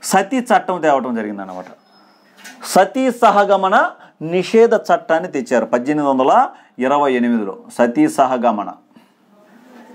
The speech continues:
ఈ యొక్క సతీ సహగమన చట్టాన్ని ఏ గవర్నర్ జనరల్ ప్రవేశపెట్టారా అంటే, ఇది ఇంపార్టెంట్, విలియం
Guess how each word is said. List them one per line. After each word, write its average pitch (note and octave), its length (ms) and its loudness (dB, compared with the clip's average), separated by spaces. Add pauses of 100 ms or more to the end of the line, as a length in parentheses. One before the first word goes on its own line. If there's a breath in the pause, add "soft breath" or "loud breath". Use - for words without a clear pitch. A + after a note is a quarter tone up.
(760 loud breath)
ఈ - 20 2
యొక్క D#3 200 0
సతీ D#3+ 340 0
సహగమన F#3 680 0
చట్టాన్ని F3+ 720 -2 (400 loud breath)
ఏ F3 260 4 (100)
గవర్నర్ G3 320 2
జనరల్ F#3+ 300 -2
ప్రవేశపెట్టారా F#3 720 2
అంటే, G3+ 400 2 (420)
ఇది D3 120 0
ఇంపార్టెంట్, C#3+ 500 0 (160)
విలియం F3 640 0